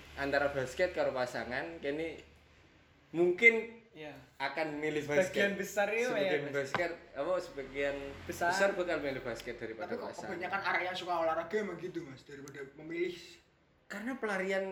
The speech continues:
Speaker 1: terenak nggo kita, nggo
Speaker 2: Iya.
Speaker 1: atlet, eh, nggo atlet ya. Eh, olahraga, sing
Speaker 3: Olahraga.
Speaker 1: hobi, hobi olahraga, pelarian paling enak iku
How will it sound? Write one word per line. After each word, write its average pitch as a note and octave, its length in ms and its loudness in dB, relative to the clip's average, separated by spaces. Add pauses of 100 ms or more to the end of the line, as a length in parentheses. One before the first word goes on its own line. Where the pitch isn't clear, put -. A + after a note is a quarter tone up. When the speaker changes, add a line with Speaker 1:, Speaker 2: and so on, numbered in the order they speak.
Speaker 1:
terenak F3 720 -4
nggo C3+ 220 -4
kita, A#2 480 -4
nggo B2 320 0
Speaker 2:
Iya. B2+ 80 -6
Speaker 1:
atlet, D#3 480 0
eh, B2 100 -10
nggo A2+ 220 -4 (160)
atlet A2+ 340 -12
ya. A2 120 -14 (100)
Eh, A2 220 -8
olahraga, C3+ 500 2
sing D3 160 -2
Speaker 3:
Olahraga. C#3+ 240 4
Speaker 1:
hobi, D3 100 0 (320)
hobi C3+ 220 -2
olahraga, C#3 420 2
pelarian D3+ 460 -6
paling E3+ 260 -4
enak F3 220 -8
iku E4 120 -8